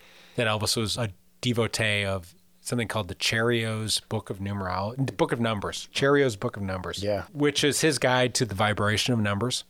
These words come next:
Speaker 1: So apparently Elvis would carry this everywhere. He would consult this. He would make all his plans based on this. You know, like, she makes the claim that he would, like, set up his tour dates and stuff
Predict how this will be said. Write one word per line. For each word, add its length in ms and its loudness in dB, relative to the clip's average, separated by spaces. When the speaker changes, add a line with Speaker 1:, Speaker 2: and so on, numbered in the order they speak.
Speaker 1:
So 300 4
apparently 360 6
Elvis 300 6
would 100 -2
carry 260 4
this 160 2
everywhere. 680 2
He 200 -4
would 280 2
consult 580 4
this. 480 2
He 100 0
would 220 2
make 340 0
all 120 4
his 120 0
plans 500 0
based 340 2
on 160 2
this. 440 0
You 120 4
know, 120 6
like, 400 2
she 220 2
makes 340 2
the 60 0
claim 260 2
that 140 2
he 100 2
would, 180 4
like, 420 -2
set 260 2
up 140 2
his 140 0
tour 300 2
dates 260 0
and 100 -4
stuff 460 -4